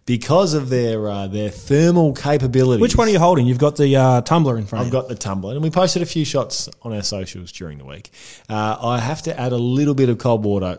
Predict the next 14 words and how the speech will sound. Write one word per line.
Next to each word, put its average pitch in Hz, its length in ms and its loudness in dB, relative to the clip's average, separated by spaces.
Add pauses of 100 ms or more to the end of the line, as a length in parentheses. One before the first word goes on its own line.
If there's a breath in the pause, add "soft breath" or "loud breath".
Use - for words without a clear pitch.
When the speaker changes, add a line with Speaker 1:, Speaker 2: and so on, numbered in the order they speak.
Speaker 1:
to - 100 -8
my 92 140 -6
cup 98 180 -8
of - 60 -20
tea 101 100 -6
in 92 80 -2
the 85 60 -4
morning 85 500 -6
as 95 120 -8
I 92 40 -6
drive 90 280 -4
into 82 140 -6
training 85 380 -10
because 90 460 -10